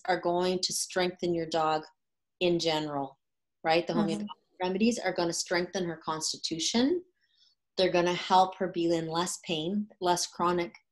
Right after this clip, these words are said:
Speaker 1: pain, 'cause they, I, I truly believe that when they have chronic pancreatitis, they're always in some, on some level of pain.
Speaker 2: Yeah.
Speaker 1: Um, it's gonna
Speaker 2: <clears throat>
Speaker 1: help that. Soon as, soon as it really helps with that chronic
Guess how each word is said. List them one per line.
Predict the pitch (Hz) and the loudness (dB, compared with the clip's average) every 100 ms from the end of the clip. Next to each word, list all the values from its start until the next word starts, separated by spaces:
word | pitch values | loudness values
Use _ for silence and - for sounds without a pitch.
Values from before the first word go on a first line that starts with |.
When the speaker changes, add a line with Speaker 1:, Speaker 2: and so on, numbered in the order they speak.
| _ | _
Speaker 1:
pain, | - 151 175 | -8 -4 -6
'cause | 185 160 | -8 -4
they, | 175 165 165 - | 0 0 -2 -14
I, | 156 - | -12 -6
I | 160 170 - _ | -4 -4 -8 _
truly | - 170 165 165 | -6 -4 -4 -6
believe | 160 147 147 151 | -8 -8 -10 -6
that | 151 147 - - _ - | -4 -6 -14 -20 _ -8
when | 170 | -4
they | 165 | -2
have | 156 | -4
chronic | - 160 156 151 | -6 -6 -6 -6
pancreatitis, | 156 151 151 160 143 151 | -8 -8 -8 -6 -6 -8
they're | - 151 - | -10 -10 -4
always | 143 147 160 160 | -4 -4 -8 -8
in | 151 | -8
some, | 147 - - 156 151 160 165 _ _ _ _ _ _ _ - | -6 -8 -6 -6 -6 -8 -12 _ _ _ _ _ _ _ -4
on | 156 160 | -2 -2
some | 180 165 | -4 -4
level | 160 151 160 | -4 -4 -2
of | 156 156 | -2 -4
pain. | 165 156 185 208 _ _ _ _ _ - | -8 -6 -6 -8 _ _ _ _ _ -6
Speaker 2:
Yeah. | - 175 170 | 2 6 6
Speaker 1:
Um, | 170 - - - - 247 | 6 -2 -20 -20 -6 -4
it's | 190 | 2
gonna | 226 240 | 6 6
Speaker 2:
<clears throat> | |
Speaker 1:
help | 196 170 - - | 6 0 -10 -6
that. | 160 156 - - | -2 -2 -4 -12
Soon | - - 233 262 | -2 6 6 6
as, | 254 233 _ | 2 -4 _
soon | - - 214 | -8 2 4
as | 240 240 | 6 4
it | - | 0
really | 190 185 202 226 | 0 2 4 4
helps | 214 190 - - | 2 0 0 -6
with | 175 | -2
that | 160 151 | 0 -2
chronic | - 180 170 170 | -6 -2 0 0